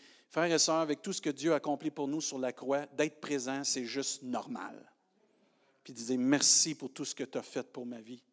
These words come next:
et tu fais encore pour ma vie. » On a un ennemi pour nos âmes qui veut vraiment agir. Et je partageais de ça avec le, le comité d'église dernièrement.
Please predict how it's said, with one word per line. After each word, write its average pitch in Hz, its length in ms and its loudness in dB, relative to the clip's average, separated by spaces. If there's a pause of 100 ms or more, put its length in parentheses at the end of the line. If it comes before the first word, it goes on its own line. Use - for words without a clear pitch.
et 143 60 -6
tu - 140 -6
fais 139 100 -4
encore 120 300 -6
pour 117 140 -14
ma 117 160 -10
vie. » 127 160 -20 (1000)
On 147 120 6
a 160 60 10
un 160 180 8
ennemi 175 360 6
pour 180 140 0
nos 160 240 4
âmes 165 200 4
qui 143 100 -8
veut 143 120 2
vraiment 160 600 2
agir. 160 600 2
Et 131 220 -2
je 123 180 -10
partageais 156 520 2
de 156 180 0
ça 170 120 0
avec 156 260 -2
le, 139 160 2
le 135 140 0
comité 147 440 -2
d'église 147 460 0
dernièrement. 135 500 -2